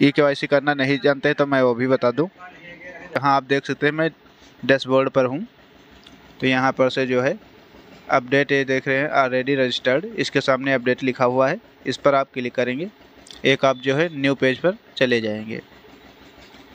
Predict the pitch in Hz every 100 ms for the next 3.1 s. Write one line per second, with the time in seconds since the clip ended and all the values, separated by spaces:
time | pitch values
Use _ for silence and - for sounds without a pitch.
0 | - - - 127 123 139 139 139 131 123
1 | 123 127 156 156 - 127 135 135 139 131
2 | 147 143 131 143 135 135 135 135 131 135